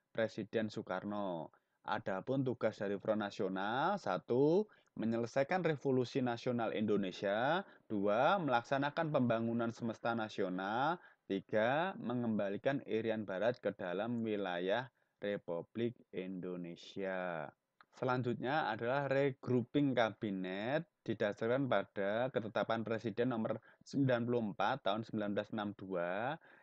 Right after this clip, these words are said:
yang berisi tentang pengintegrasian lembaga-lembaga tinggi dan tertinggi negara dengan eksekutif, M P R S, D P R G R, D P A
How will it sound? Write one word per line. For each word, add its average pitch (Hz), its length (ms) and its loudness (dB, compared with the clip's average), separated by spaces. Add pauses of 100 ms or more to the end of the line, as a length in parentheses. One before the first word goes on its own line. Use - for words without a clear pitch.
yang 113 180 2
berisi 131 680 2 (280)
tentang 127 540 4
pengintegrasian 139 960 2
lembaga-lembaga 120 1040 2
tinggi 110 560 2
dan 110 160 0
tertinggi 110 400 -2
negara 110 720 -2 (320)
dengan 110 320 -4
eksekutif, 113 880 2 (400)
M 117 160 0
P 117 80 4
R 131 340 4
S, 123 460 2
D 120 80 0
P 104 100 -6
R 98 220 4
G 101 180 0
R, 139 480 2
D 110 140 -2
P 104 160 0
A 95 240 0